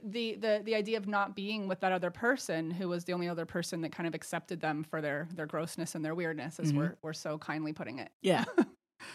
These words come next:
Speaker 2: Now, it's funny
Speaker 1: They, they
Speaker 2: that, uh,
Speaker 1: panicked.
Speaker 2: the movie version of this, I watched this movie for the first time in, in college.
Speaker 1: Ah,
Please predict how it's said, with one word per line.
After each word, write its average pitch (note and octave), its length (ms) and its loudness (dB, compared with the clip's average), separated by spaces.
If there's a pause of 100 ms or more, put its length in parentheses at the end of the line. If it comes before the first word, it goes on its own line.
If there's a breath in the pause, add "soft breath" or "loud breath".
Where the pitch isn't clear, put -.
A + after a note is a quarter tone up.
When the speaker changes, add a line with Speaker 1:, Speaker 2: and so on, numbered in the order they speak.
(140 loud breath)
Speaker 2:
Now, G#3+ 100 10
it's A#3 160 8
funny C#4 240 8
Speaker 1:
They, C4 80 10
they A#3 80 12
Speaker 2:
that, G3 140 10
uh, - 20 4
Speaker 1:
panicked. B3+ 300 6
Speaker 2:
the F#3+ 80 6
movie A#3 320 4
version E3+ 320 4
of D3 100 2
this, C3+ 400 0
I G3+ 160 6
watched A3 380 6
this F3 180 2
movie D#3+ 300 4
for D3+ 180 0
the C#3 100 2
first D3 280 0
time B2+ 320 0
in, A#2+ 180 -2
in A#2+ 240 -6
college. F3+ 720 -6
Speaker 1:
Ah, E3+ 360 0